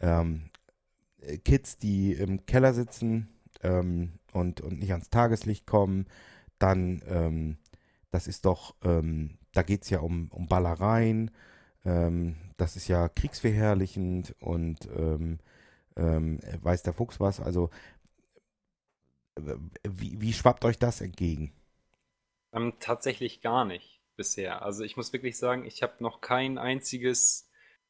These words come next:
Speaker 2: äh, Feedback in der Hinsicht bekommen. Das mag aber auch so ein bisschen daran liegen, das ist einerseits der Vorteil und andererseits so ein bisschen auch der Nachteil wiederum von E-Sport, dass sich das Ganze ja in so einer kleinen Subkultur, sag ich mal, ausbildet. Also es ist ja so, wenn man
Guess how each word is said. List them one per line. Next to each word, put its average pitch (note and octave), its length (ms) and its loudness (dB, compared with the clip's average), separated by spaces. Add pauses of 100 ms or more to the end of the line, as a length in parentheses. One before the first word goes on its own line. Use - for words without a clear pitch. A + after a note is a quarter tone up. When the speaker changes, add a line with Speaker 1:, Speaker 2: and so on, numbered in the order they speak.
(140)
Speaker 2:
äh, A2 280 2
Feedback - 500 -6
in A2+ 160 -4
der C3 180 4
Hinsicht B2 440 -6
bekommen. B2 440 -2 (400)
Das - 180 0
mag B2+ 280 0
aber C#3 160 6
auch C#3 140 2
so - 120 -2
ein B2+ 80 -2
bisschen C3 280 -2
daran A#2 260 0
liegen, B2+ 220 -6
das G#2+ 160 -4
ist - 120 -4
einerseits C3 560 0
der B2 120 -2
Vorteil C#3 460 0
und A#2+ 140 -6
andererseits A#2+ 560 -4
so A#2+ 60 -6
ein A#2 60 -6
bisschen A2+ 260 -8
auch A2 120 -4
der A2 140 0
Nachteil A2 520 -2
wiederum G#2+ 320 -4
von G#2 200 -8
E-Sport, A#2 460 -4 (300)
dass A#2 160 2
sich A#2 100 -4
das - 200 -4
Ganze A#2+ 300 0
ja A2+ 120 4
in G#2+ 140 -4
so A2+ 60 -2
einer A2 140 -2
kleinen A2 320 -4
Subkultur, A2+ 800 -6
sag G#2 160 -4
ich - 160 -8
mal, G2+ 280 -8 (480)
ausbildet. G#2 840 0
Also G#2 180 -2
es B2 120 0
ist A#2 120 -2
ja B2 100 2
so, B2 220 0
wenn A#2+ 120 4
man A#2+ 260 2